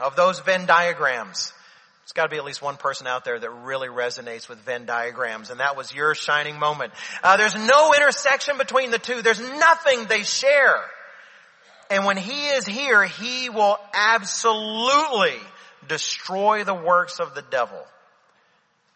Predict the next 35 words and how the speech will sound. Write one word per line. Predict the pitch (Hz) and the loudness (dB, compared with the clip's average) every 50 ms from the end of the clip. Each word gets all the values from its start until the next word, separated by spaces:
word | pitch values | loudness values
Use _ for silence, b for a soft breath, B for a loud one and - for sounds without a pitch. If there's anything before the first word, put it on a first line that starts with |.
| _ _ _ _ _ _ _ _ _ _ _ _ | _ _ _ _ _ _ _ _ _ _ _ _
It'll | 165 170 175 170 | -2 0 0 0
be, | 156 180 185 180 180 175 | 0 -4 -6 -6 -4 -4
and | 170 160 151 | -4 -4 -4
we | 156 | -6
see | 147 - - 170 170 180 | -8 -8 -6 -6 -6 -6
it | 196 196 | -4 -4
on | 196 180 | -4 -4
the | 180 190 | -4 -4
day | 170 190 196 202 | -4 -2 -2 -2
of | 196 185 | -2 -2
the | 190 185 | -4 -4
Lord. | 190 208 220 196 160 156 | 0 2 4 4 4 2
We | 151 175 | 0 -8
see | 170 - - 220 214 | -10 -10 -8 -6 -6
it | 202 | -4
in | 190 175 | -2 -2
a | 151 | -2
physical | - - - - - - 220 233 208 - 220 214 - 226 214 220 202 | -2 -4 -10 -14 -4 -2 -2 0 0 0 -2 -2 0 0 0 0 0
realm. | 190 190 196 190 196 208 220 233 254 247 - B B B B B B B B B B B _ _ _ | 2 2 4 4 4 2 0 -2 -6 -12 -14 B B B B B B B B B B B _ _ _
Things | - 208 226 233 208 | -2 -2 -2 -2 -2
so | - 240 220 208 | -2 0 0 -2
devastating, | 160 143 175 185 202 214 190 - - 202 196 180 185 185 | 0 0 2 2 2 0 -4 -6 -4 -4 -4 -4 -4 -6
it | 180 170 | -6 -4
says | - - 185 185 180 185 | 0 0 2 2 2 2
that | 180 165 160 - - - | 0 0 0 -2 -6 -4
every | 196 208 226 254 240 196 208 214 202 196 - - - | 0 2 4 4 4 4 2 2 2 2 0 2 4
island | 175 185 202 214 214 202 208 196 190 185 185 | 6 6 6 6 4 0 -2 -4 -2 -2 -4
and | 180 170 170 170 | -4 -4 -4 0
mountain | 170 180 185 196 214 202 170 156 160 175 | 4 4 4 4 4 0 -6 -10 -10 -10
is | 165 147 160 185 | -10 -10 -12 -14
literally | 202 208 220 233 233 214 208 202 196 190 180 | -6 0 2 4 6 6 6 4 4 2 -2
moved | 170 170 185 196 202 196 185 165 196 | -4 -6 -6 -6 -6 -8 -4 -2 0
out | 180 170 165 156 | 0 2 2 0
of | 147 - - | -2 -4 -6
place. | - 156 147 123 104 101 - - - | -4 -4 -2 -2 -4 -6 -12 -14 -16